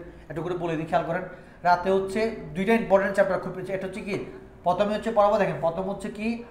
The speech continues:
আর্থিক বিবরণী পড়াবো, নবম অধ্যায়টা। প্রথমে কি পড়াবো? আর্থিক বিবরণী। প্রথমে পড়াবো কি? আর্থিক বিবরণী, নবম অধ্যায়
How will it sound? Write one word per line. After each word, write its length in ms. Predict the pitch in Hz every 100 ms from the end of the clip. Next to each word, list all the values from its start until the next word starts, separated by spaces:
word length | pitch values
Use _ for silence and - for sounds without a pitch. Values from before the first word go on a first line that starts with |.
| -
আর্থিক 420 | 165 - - 208
বিবরণী 260 | 214 196 165
পড়াবো, 160 | 165 160
নবম 300 | 170 170 160
অধ্যায়টা। 380 | 143 180 160 113 - - - - - -
প্রথমে 240 | 165 196
কি 120 | 220
পড়াবো? 360 | 208 196 190 127 - - - -
আর্থিক 420 | 156 175 - 202
বিবরণী। 380 | 190 170 156 127 113 - - - -
প্রথমে 180 | 160 190 196
পড়াবো 240 | 208 208
কি? 420 | 214 226 254 254 - - -
আর্থিক 640 | 165 185 - - 220 220
বিবরণী, 440 | 170 180 170 135 117 - - - - - - -
নবম 220 | 185 190
অধ্যায় 360 | 180 147 185